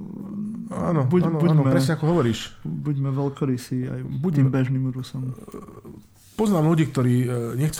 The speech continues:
Speaker 1: aby sme na Slovensku generalizovali, ale celý ruský národ, e, hádžu,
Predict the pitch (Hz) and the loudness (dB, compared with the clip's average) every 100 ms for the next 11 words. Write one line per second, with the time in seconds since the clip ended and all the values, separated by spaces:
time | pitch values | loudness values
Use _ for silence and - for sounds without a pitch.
0 | 131 123 123 143 151 127 107 120 123 123 | 0 2 2 2 0 0 0 2 2 2
1 | 123 120 113 113 139 127 135 - 117 123 | 2 2 0 0 0 2 0 0 0 2
2 | 123 123 92 92 85 101 120 113 117 | 0 -2 -6 -6 -6 -2 0 0 0